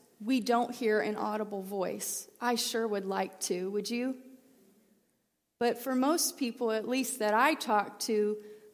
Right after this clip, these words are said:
they don't have that experience, even though God does speak to them. At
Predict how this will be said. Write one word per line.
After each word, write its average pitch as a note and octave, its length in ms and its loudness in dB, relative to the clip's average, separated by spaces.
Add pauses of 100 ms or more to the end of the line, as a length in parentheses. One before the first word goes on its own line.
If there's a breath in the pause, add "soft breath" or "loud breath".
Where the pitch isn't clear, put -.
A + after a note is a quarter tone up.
they A#3 160 6
don't B3+ 180 0
have A#3+ 520 2
that G3+ 220 -4
experience, G#3 920 -2
even B3 280 2
though A3+ 120 4
God A3 340 -2
does A#3+ 240 0
speak - 360 -4
to A#3 100 -4
them. G3+ 240 -2
At - 140 -4